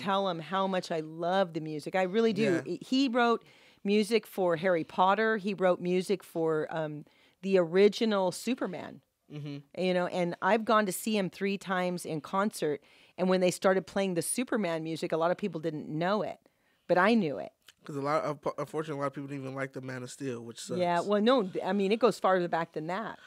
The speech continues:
Speaker 2: Oh, the, oh,
Speaker 1: We're
Speaker 2: okay,
Speaker 1: talking
Speaker 2: okay.
Speaker 1: about the
Speaker 2: The,
Speaker 1: eighties.
Speaker 2: the, oh, the Keanu
Speaker 1: Some people may not have even been
Speaker 2: the,
Speaker 1: alive.
Speaker 2: the Keanu Reeves Superman.
Speaker 1: <laughs>
Speaker 2: Okay, okay, okay.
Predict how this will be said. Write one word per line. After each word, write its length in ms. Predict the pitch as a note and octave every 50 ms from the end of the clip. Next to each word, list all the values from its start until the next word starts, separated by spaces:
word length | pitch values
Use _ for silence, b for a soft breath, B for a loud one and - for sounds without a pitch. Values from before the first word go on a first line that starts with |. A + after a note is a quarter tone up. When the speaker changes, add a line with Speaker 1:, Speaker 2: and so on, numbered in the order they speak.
| B B B
Speaker 2:
Oh, 220 | - F3+ E3+ D3+
the, 100 | C3+ C3+ -
oh, 220 | E3 F3+ E3+ D3+
Speaker 1:
We're 100 | - A#3
Speaker 2:
okay, 80 | - E3
Speaker 1:
talking 200 | - A#3 G#3 D#3
Speaker 2:
okay. 40 | -
Speaker 1:
about 300 | F3+ F3 F3 E3+ E3 -
the 140 | - E3 E3
Speaker 2:
The, 40 | E3+
Speaker 1:
eighties. 380 | F#3 A#3 A#3+ - E3 A2 D#2+
Speaker 2:
the, 80 | - -
oh, 120 | C#3 E3
the 140 | E3+ C#3+ C#3+
Keanu 140 | C#3+ - F3+
Speaker 1:
Some 140 | G3 B3 B3+
people 240 | - C#4 F3+ G3+ G3
may 160 | F#3 F#3 F#3
not 180 | F3+ F3 E3+
have 100 | F3 E3+
even 240 | E3+ F3+ E3 F3 E3
been 120 | E3 F3 E3
Speaker 2:
the, 60 | D#3
Speaker 1:
alive. 380 | D3 D#3 E3+ G3+ G#3+ G3+ F#3
Speaker 2:
the 80 | - D3+
Keanu 420 | - - F#3 E3 D#3 D3+ D#3 D3+
Reeves 240 | D3+ E3 F#3 G3+ F#3+ -
Superman. 480 | - D#3 C#3 D3+ C#3+ C#3 C3 B2 A#2+
Speaker 1:
<laughs> 60 | B2+
Speaker 2:
Okay, 380 | C3+ D#3 E3 F3 D#3+ - C#3 B2+
okay, 260 | C3 C3+ - - A#2+
okay. 360 | A#2 B2 C3 - - A3 G3